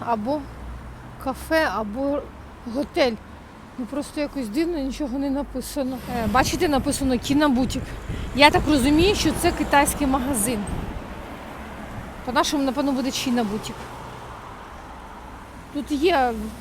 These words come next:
не часто їх можна зустріти, але є. Там недорого все. А ось теж, дивіться, дисконт.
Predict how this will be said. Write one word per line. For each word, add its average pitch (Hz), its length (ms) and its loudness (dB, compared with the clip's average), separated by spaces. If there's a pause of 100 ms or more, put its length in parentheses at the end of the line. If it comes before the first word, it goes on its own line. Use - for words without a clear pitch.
(560)
не 277 120 4
часто 392 460 6
їх 381 120 4
можна 311 260 2
зустріти, 302 460 0
але 294 200 6
є. 233 300 4 (340)
Там 311 180 2
недорого 247 440 2 (180)
все. 320 240 0 (240)
А 240 120 0
ось - 60 -2 (100)
теж, 294 160 2
дивіться, 254 420 6
дисконт. - 640 4